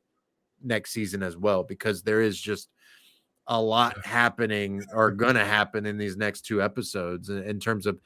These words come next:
Speaker 1: people that are on collision courses with each other.
Speaker 2: Mm-hmm. A-, and I think, like, next season, well, because we are gonna get it next season, I don't care. I'm putting this in the, I'm putting this in the universe. There will be
Speaker 1: Yes.
Speaker 2: a season four Warrior.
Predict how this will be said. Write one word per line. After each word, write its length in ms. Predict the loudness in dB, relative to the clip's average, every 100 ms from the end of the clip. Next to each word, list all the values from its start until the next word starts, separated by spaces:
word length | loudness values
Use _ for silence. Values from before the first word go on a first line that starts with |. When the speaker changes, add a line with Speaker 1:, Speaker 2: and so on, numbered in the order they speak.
| -20 -20 _
Speaker 1:
people 360 | 2 4 6 6
that 140 | 6
are 120 | 6
on 160 | 4 2
collision 440 | 2 6 6 4 0
courses 500 | 0 0 -2 -8 -6
with 180 | -6 -8
each 160 | -6
other. 340 | -4 -4 -6 -12 _ _ _ -6
Speaker 2:
Mm-hmm. 380 | -6 -2 -4 -4 -10 _ -4
A-, 200 | 0 2
and 100 | 4
I 140 | 6 6
think, 260 | 4 2
like, 220 | 2 2 4
next 320 | 4 4 2
season, 460 | 0 0 -2 -4 -2
well, 320 | 0 0 -2 -16
because 240 | -4 -2 2
we 120 | 4
are 140 | 4
gonna 160 | 4 2
get 120 | 2
it 40 | 2
next 220 | 0 0
season, 260 | 0 0 -2
I 60 |
don't 120 | -4 -4
care. 300 | -2 -2 -2 -14 _
I'm 160 | -8 2
putting 200 | 4 4
this 180 | 2 4
in 100 | 4
the, 180 | 4 2
I'm 140 | 0
putting 220 | 0 2
this 160 | 2 0
in 60 |
the 80 | 0
universe. 640 | 2 2 4 4 2 -8 -20 _ _ 0
There 120 | 4
will 180 | 8 8
be 100 | 6
Speaker 1:
Yes. 100 | 2
Speaker 2:
a 20 |
season 260 | 0 -4 -4
four 280 | 2 2
Warrior. 480 | 2 2 2 0 -4